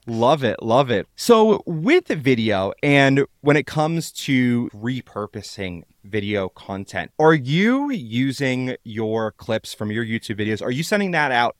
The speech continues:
everywhere? Are you just picking a couple channels? Where do you mainly see the value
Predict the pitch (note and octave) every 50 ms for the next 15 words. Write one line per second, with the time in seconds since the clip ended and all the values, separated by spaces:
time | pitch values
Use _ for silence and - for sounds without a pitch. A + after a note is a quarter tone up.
0 | _ - A2 A2 A#2+ C3 C#3 C#3 D3 C#3+ C#3+ C#3 A#2+ A2+ G#2+ A#2 A2 - - -
1 | B2+ - - A#2 G#2 - - B2+ B2 - G#2+ G#2+ - - - A#2 A#2+ B2 B2 A2+
2 | - A#2 B2+ C#3+ E3 F#3+ G3 F#3 D#3+ E3 C3 A2 A2 B2 C3+ C3+ B2 A#2+ A#2 A#2
3 | A#2+ A2+ A2+ A2 A2 G2+ - - A2+ G#2+ G#2 G2+ F#2+ G2+ F#2+ G2 G#2 G#2 G#2 G#2
4 | G#2 G2+